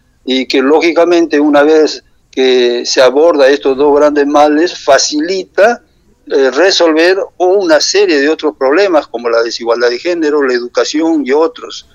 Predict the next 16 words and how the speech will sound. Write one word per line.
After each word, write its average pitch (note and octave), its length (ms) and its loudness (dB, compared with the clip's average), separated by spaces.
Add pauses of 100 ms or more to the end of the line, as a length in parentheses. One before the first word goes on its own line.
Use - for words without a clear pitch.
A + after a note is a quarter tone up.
(240)
¿no? G#3 100 -4 (360)
Entonces, E3+ 380 0 (280)
como C3 240 2
el B2 80 0
primer F#3+ 360 2
paso, A3 680 4
es C3 220 -4
ese F#3 260 2
el C3+ 100 2
objetivo. B2 580 -4 (260)
Y - 80 -10
para C3 200 4
resolver D#3 480 2
eso E3+ 400 4
es D#3+ 200 0
que B2+ 520 2